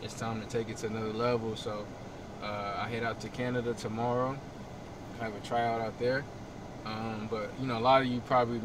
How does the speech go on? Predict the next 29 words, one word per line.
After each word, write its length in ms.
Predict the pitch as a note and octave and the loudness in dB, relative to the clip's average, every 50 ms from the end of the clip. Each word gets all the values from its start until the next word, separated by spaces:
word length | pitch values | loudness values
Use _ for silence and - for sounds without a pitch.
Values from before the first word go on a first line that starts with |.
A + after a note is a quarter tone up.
| A2 - A2 | -4 -4 -2
know 260 | A2+ B2+ C3 B2+ G#2+ A2 | 0 2 2 0 0 -2
or 80 | A2 | -2
may 220 | G#2+ A#2 B2+ B2+ B2 | -2 0 0 0 2
not 240 | C3 C3+ C3 A2+ A2+ | 2 2 2 2 0
know, 300 | A2 A2 A2 A2 G#2+ G2+ - - - - - - - - - | -2 -4 -4 -6 -6 -8 -10 -10 -12 -12 -12 -12 -12 -8 -4
the 80 | A2 A2+ | -2 2
year 180 | B2 C3+ C3+ | 2 2 2
before 560 | A#2+ A#2+ A#2 - - C#3 C#3 C3+ C3 B2+ B2 A#2+ | 2 2 0 0 2 2 2 4 6 6 8 8
I 80 | A#2+ A#2+ | 8 6
was 140 | A#2+ A2+ B2 | 6 6 4
out 120 | A#2+ A#2 | 4 2
in 60 | A2 | 2
Canada, 460 | - - B2 A#2 A#2 A2+ A#2 A#2 A2+ - - - - - - - | 0 0 2 2 2 2 0 0 -2 -4 -6 -10 -10 -8 -4 -2
Canada, 340 | C#3+ C3 B2+ A#2+ A#2 A#2+ | 0 0 2 2 2 2
and 100 | A2+ A2 G#2+ | 0 0 -2
I 60 | A2+ | -2
got 160 | A#2 A2 G#2 - - - | -2 -2 -2 -4 -2 0
cut 200 | D3 C#3 B2+ - - - | 2 2 2 0 -2 -4
out 200 | A2 G#2+ G2+ - - | -4 -4 -4 -4 -6
there. 240 | G#2+ G#2+ G#2+ A2 A2 | -4 -4 -2 -2 -2
But, 240 | G#2 A2 G#2 G2+ G2 - - - - - - - - - - - - - G#2+ | -2 -4 -4 -4 -6 -8 -10 -10 -12 -12 -12 -12 -12 -12 -12 -12 -10 -8 -6
um, 300 | G#2+ G#2 G#2 G#2 G#2+ G2+ G2+ - - - - - | -6 -4 -4 -6 -6 -8 -8 -10 -10 -12 -8 -4
I 80 | A2 B2 | -4 -4
feel 240 | - - D#3 C#3+ C3+ | 0 2 2 4 6
like 260 | C3+ C3 C3 A#2 B2+ | 6 4 4 4 0
everything 420 | C#3+ C#3+ C#3+ C#3+ - C#3 C#3 B2+ | -2 -2 -2 -2 -2 -2 -2 -2
comes 220 | - C3+ B2+ B2 - | -2 -2 -4 -4 -4
full 220 | - C3+ B2 A#2+ | -6 -6 -6 -6
circle. 380 | - - C3 B2 A2+ A2+ G#2+ | -4 0 0 0 0 0 -4